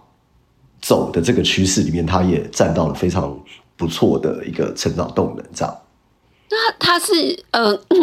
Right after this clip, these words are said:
Speaker 2: <clears throat> 射频这一块，它到底要替客户做哪些事情？那为什么它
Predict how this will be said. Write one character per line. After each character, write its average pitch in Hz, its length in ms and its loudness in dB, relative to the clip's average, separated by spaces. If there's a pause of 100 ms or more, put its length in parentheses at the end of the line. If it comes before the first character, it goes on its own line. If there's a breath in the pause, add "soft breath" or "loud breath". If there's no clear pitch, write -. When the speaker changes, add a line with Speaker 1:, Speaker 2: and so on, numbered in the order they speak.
Speaker 2:
<clears throat> - 380 -10
射 339 400 2
频 196 240 4
这 262 140 4
一 226 60 4
块， 247 180 2
它 240 80 4
到 277 160 0
底 156 80 0
要 208 220 2
替 - 200 2
客 240 280 2
户 208 140 2
做 202 280 2
哪 165 220 2
些 190 260 2
事 185 240 2
情？ - 240 -2
那 262 140 2
为 302 120 4
什 - 120 2
么 - 100 -2
它 214 240 4